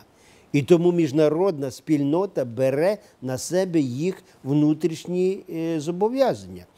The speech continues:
Скажімо, чому Руанда не могла вирішити свої проблеми самостійно? А в них як така судова система була повністю розвалена. Вона, вона не могла це пр-,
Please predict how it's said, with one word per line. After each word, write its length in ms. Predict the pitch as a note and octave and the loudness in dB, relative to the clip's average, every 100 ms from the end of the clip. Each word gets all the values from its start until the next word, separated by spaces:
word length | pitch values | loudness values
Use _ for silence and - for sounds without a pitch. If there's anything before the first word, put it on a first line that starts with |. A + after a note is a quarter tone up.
| - - - | -20 -20 -16
Скажімо, 440 | - E3 E3+ F#3 | -2 0 0 -2
чому 520 | - F3 F#3 A#3 A3 - - - | 0 2 2 2 0 -2 -10 -8
Руанда 600 | C#3+ E3+ F3 D#3+ C#3 C#3+ | -2 0 2 0 -2 -2
не 140 | D3 | -2
могла 540 | D3 D3 C3+ C#3+ B2+ G#2 - - | -2 -2 -2 -2 -4 -6 -16 -6
вирішити 600 | C#3 D3+ C3 C#3+ B2 C3+ | 0 0 0 -8 -10 -10
свої 300 | C#3 C#3+ C3+ | -6 -4 -4
проблеми 500 | C3 B2+ C3 B2+ B2 | -4 -4 -2 -4 -4
самостійно? 720 | C3+ B2+ A#2+ - A2+ F#2 F#2 - - - | -6 -6 -6 -10 -10 -10 -14 -20 -20 -12
А 80 | B2+ | -6
в 60 | E3 | -4
них 180 | A3 | -4
як 100 | B3+ | -4
така 300 | B3 A#3 B3 | -2 -2 0
судова 360 | A3 B3 A3 G#3+ | -6 -4 -2 -2
система 440 | G#3 G#3+ G3+ F3 | -6 -8 -4 -4
була 300 | D#3+ E3+ D#3+ | -6 -6 -6
повністю 480 | D#3 F3 C3+ A#2+ D3 | -6 -4 -4 -6 -6
розвалена. 380 | D#3+ F3+ G3 C3+ | -6 -4 -2 0
Вона, 240 | C3+ E3 - - - | 0 -2 -4 -12 -6
вона 260 | C#3 D#3+ F#3 | 0 2 4
не 140 | G3 | 2
могла 340 | G3+ G3 A#3+ G#3+ | 2 -2 -2 -2
це 140 | D3 | -4
пр-, 160 | C#3+ | -6